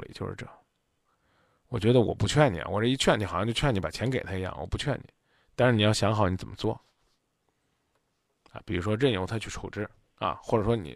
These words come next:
不惜通过法律渠道解决，或者说怎么样，这我觉得这是，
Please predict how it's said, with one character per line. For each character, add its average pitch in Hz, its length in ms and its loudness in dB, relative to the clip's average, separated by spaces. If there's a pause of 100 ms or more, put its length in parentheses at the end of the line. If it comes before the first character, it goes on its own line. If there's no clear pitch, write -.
(120)
不 - 80 0
惜 123 340 2 (520)
通 120 60 -2
过 113 100 2
法 85 180 0
律 110 120 2
渠 - 120 -2
道 113 140 6
解 87 180 -2
决， 87 200 -2
或 98 180 0
者 90 60 0
说 98 100 0
怎 - 140 -6
么 - 100 -8
样， 98 160 -4 (540)
这 - 100 -4
我 - 80 -4
觉 92 160 -2
得 98 80 2
这 98 180 0
是， - 320 -6